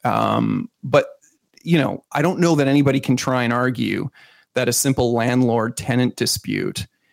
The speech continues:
in a commercial setting is a life and death situation that would justify that kind of urgency. So what does it mean in the broader scope? Well, I think it's a really big deal because the court is effectively chiming in and acknowledging that,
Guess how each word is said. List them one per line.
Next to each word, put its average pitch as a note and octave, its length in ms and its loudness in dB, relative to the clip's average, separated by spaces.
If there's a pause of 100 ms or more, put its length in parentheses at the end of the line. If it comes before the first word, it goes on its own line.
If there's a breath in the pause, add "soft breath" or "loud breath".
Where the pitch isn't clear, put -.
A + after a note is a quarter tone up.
(400)
in B2+ 160 2
a A#2 60 0
commercial B2+ 640 2
setting - 680 -2 (220)
is A#2+ 460 0
a B2+ 60 0
life B2+ 340 0
and B2 160 2
death A2 240 -2
situation G#2 960 -4
that A2 160 0
would B2 140 2
justify G2 560 -2
that - 200 -2
kind - 200 -4
of - 100 -6
urgency. - 600 -2
So - 340 0
what E3 200 0
does F#3 140 2
it E3+ 100 0
mean D3+ 260 2
in C3+ 120 2
the B2 60 0
broader A#2+ 340 -2
scope? - 440 -4 (380 loud breath)
Well, E3 300 2
I D3 40 -2
think F3+ 200 0
it's G3+ 140 -2
a C#3 60 2
really E3+ 460 2
big C3 400 -2
deal B2+ 500 -4
because A#2+ 460 -2
the - 120 -8
court F3 340 4
is D3+ 100 4
effectively A#2+ 600 -2
chiming A#2+ 520 0
in A2+ 360 -4
and B2 120 0
acknowledging A#2 800 0
that, A2 320 0